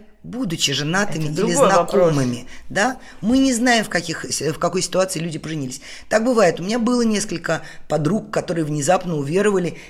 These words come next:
Speaker 1: и это всегда такая радость неофита, а, читать все молитвы перед каждым приемом е-, еды, а, спрашивать благословения, радость послушания и все остальные, в общем,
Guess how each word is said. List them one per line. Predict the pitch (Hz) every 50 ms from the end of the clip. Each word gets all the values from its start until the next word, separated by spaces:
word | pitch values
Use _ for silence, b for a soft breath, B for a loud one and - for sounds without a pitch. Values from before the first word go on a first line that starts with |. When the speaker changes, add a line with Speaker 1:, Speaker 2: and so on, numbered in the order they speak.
| B B
Speaker 1:
и | - 180 185 180 160 -
это | - 175 170 175 165
всегда | 143 - 143 143 185 190
такая | 185 175 - 165 147
радость | 160 170 156 139 139 - - 147
неофита, | 143 131 131 127 - 196 220 220 - 202 185 170 - B B B B B -
а, | 147 160 156 147 147 143
читать | 139 - 135 123 175 151 -
все | - - 151
молитвы | 147 147 156 151 143 143 143
перед | 135 147 139 135 - - 143 -
каждым | - 143 131 127 131 127
приемом | 131 143 135 131 131 131
е-, | 131 131 143 131 - 117 143 143 143 139 139 131
еды, | 131 131 143 131 135 208 247 247 233 226 196 - B B B B B B
а, | - - 170 170 156 156 151 143
спрашивать | 143 - - 160 151 135 135 139 135 127
благословения, | 131 139 139 143 - - 143 147 151 196 233 240 220 214 202 180 165 156 - B B B
радость | - 160 180 175 143 139 - -
послушания | - 143 - - 139 139 - - 208 233 247 226 208 180 160 147
и |
все | - - - 185
остальные, | 175 175 - - 190 233 247 240 226 B B B B B B B
в | - 170 160 165
общем, | 202 202 - - 170